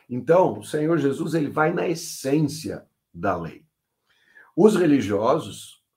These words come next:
armam uma situação para encontrar erro, falha, pecado em Jesus. Por quê?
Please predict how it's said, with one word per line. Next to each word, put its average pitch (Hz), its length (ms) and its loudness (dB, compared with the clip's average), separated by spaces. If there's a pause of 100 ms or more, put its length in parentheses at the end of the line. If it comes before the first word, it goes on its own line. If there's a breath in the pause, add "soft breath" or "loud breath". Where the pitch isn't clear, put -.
(100)
armam 127 520 2
uma 113 200 -4
situação 117 580 -8
para 135 180 -2
encontrar 127 600 -2
erro, 139 360 -2
falha, 135 460 -4
pecado 120 580 -2
em 139 160 4
Jesus. 123 520 -4
Por 185 220 -4
quê? - 260 -2